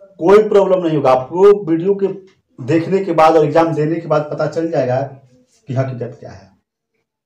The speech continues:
तो सबसे पहले मैं आपको बता दूं कि ग्रामर से और हिंदी में पूछता क्या है आपको।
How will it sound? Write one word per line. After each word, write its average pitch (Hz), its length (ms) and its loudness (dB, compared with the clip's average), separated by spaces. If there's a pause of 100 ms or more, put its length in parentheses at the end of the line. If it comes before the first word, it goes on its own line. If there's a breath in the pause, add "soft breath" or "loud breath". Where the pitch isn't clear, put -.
(840)
तो 151 60 -12
सबसे 175 320 0
पहले 220 340 4
मैं 208 180 2
आपको 185 240 -2
बता 185 240 -2
दूं 202 120 -2
कि 202 120 -6
ग्रामर 175 380 0
से 196 260 -4
और 175 220 2
हिंदी 165 280 -4
में 180 180 -8
पूछता 160 320 -6
क्या 160 200 -2
है 165 160 -2
आपको। 202 240 -14